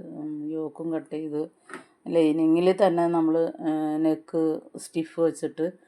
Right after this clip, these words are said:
അടിച്ചത് ഫിനിഷ് ചെയ്ത് എടുത്തേക്കാണ് ട്ടോ. അപ്പോൾ അത് സ്റ്റിച്ചിങ് തന്നെ ചെയ്തേക്കണം. നെക്ക് ഹെമ്മിങ് ചെയ്യാൻ പാകത്തിനല്ല ചെയ്തേനെ, ലൈനിങ്ങിൽ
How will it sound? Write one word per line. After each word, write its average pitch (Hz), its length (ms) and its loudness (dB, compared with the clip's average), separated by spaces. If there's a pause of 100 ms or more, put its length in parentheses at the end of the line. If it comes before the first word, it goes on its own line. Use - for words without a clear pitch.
(280)
അടിച്ചത് 156 460 -2 (140)
ഫിനിഷ് 147 380 -4
ചെയ്ത് 147 340 -4 (220)
എടുത്തേക്കാണ് 143 720 -10
ട്ടോ. 131 120 -16 (120)
അപ്പോൾ 143 220 -12
അത് 160 120 -10 (100)
സ്റ്റിച്ചിങ് 160 600 -2
തന്നെ 160 240 2 (140)
ചെയ്തേക്കണം. 143 580 -2
നെക്ക് - 240 -8 (300)
ഹെമ്മിങ് 160 420 4
ചെയ്യാൻ 165 300 4
പാകത്തിനല്ല 156 480 2 (100)
ചെയ്തേനെ, 151 320 2 (420)
ലൈനിങ്ങിൽ 190 420 8